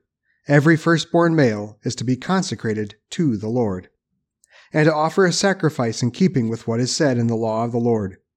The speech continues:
a pair of doves or two young pigeons. Now there was a man in Jerusalem called Simeon, who was righteous and devout.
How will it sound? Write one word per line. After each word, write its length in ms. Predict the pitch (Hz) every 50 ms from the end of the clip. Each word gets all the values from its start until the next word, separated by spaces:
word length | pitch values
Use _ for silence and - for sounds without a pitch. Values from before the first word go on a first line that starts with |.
| _ _ _ _ _ _ _ _ _ _ - _ _
a 80 | - 120
pair 260 | - 139 147 156 160
of 100 | 156 127
doves 520 | 120 139 135 139 147 151 151 - - - _ _ _ _ _
or 160 | _ 160 156 151
two 200 | - - 190 170
young 280 | 131 113 107 113 117
pigeons. 560 | - - 135 110 107 98 95 92 - - - _ _ _ _ _ _ _ _ _ _ _ _ _ _ _ _ _ _ _ _
Now 220 | _ 131 135 135 143
there 140 | 131 156 156
was 160 | 170 170 190
a 40 | 185
man 300 | 175 180 170 147 135 127
in 100 | 131 127
Jerusalem 560 | 123 139 151 175 190 185 - - 117 110 113
called 440 | - - 135 117 113 120 - _ _
Simeon, 580 | _ - - - 294 233 135 101 95 90 90 _ _ _ _ _ _ _
who 60 | - 185
was 160 | 180 156 135
righteous 580 | 131 131 127 127 - - 165 156 - - - _ _
and 140 | 170 165
devout. 460 | 147 156 127 139 107 98 98 - _